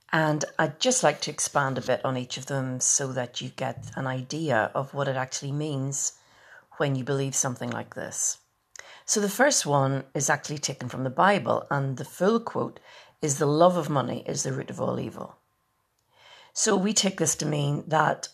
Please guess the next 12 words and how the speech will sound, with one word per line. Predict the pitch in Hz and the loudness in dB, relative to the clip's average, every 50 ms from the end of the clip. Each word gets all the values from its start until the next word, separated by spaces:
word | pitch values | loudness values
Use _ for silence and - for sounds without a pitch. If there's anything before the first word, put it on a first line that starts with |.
| _ - | _ 6
<clears throat> | - - 285 240 175 - - - | 10 12 12 12 10 8 2 -2
loving | - 160 165 170 170 170 156 151 | 0 2 4 4 4 2 0 0
money | 147 139 139 143 170 196 | 0 0 -2 -2 -2 -2
makes | 170 151 143 139 - - - | -2 -2 -4 -4 -6 -6 -4
us | 160 147 147 - - - _ _ - 131 | -4 -2 -4 -4 -6 -8 _ _ -12 -10
greedy | - - 170 160 143 156 160 170 - - _ _ _ _ _ _ _ _ _ _ _ _ _ _ - - - - | -4 -2 0 0 0 0 -2 -2 -4 -10 _ _ _ _ _ _ _ _ _ _ _ _ _ _ -12 -2 4 6
and | 165 160 156 | 6 6 6
obsessed | 151 - - - 151 139 - - - | 6 6 6 6 6 4 0 -2 -4
with | - - - | -6 -10 -8
money. | 170 147 143 135 - - _ _ _ _ _ _ _ _ _ _ _ _ _ _ _ _ _ _ _ - - - - - - - - - _ - | -6 -6 -6 -8 -12 -14 _ _ _ _ _ _ _ _ _ _ _ _ _ _ _ _ _ _ _ -20 -20 -20 -20 -20 -20 -20 -20 -18 _ 4
But | 240 226 | 6 6
actually, | 247 269 - - - 254 208 165 147 - - | 6 6 6 4 4 6 6 6 4 2 -6